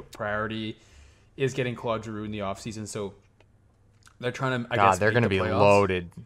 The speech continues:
Speaker 2: They're
Speaker 1: Yeah.
Speaker 2: so loaded on young talent.
Speaker 1: <clears throat> Exactly. So I don't think it hurts to add another forward to their core. Like, they, they have Thomas Chabot. I mean, they could add another de-, defense with, uh,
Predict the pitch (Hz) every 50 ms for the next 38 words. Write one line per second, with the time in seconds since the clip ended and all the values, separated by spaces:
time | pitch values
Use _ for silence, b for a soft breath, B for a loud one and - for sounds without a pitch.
0 | _ _ _ - - 110 120 127 147 170 139 104 98 117 110 107 101 92 92 92
1 | 92 90 92 90 90 90 92 92 92 90 90 92 - - 92 90 90 90 87 87
2 | - _ _ _ - - 143 139 139 147 135 120 120 139 139 143 139 127 107 -
3 | - 110 127 165 175 208 165 131 110 - 135 139 135 - 143 - - 107 117 120
4 | - - 110 110 110 107 101 - - 95 92 98 113 127 127 - 143 135 139 139
5 | 139 147 147 156 147 131 120 - - 117 117 - - - 120 127 127 123 - -
6 | 123 113 110 101 - - 101 - 98 98 98 101 - - 123 127 131 127 131 131
7 | 135 - 170 156 139 135 131 131 123 127 123 110 107 107 113 110 - - - 110
8 | 107 - 123 123 123 127 127 - 117 110 - B B B B B B B B -
9 | 110 107 104 104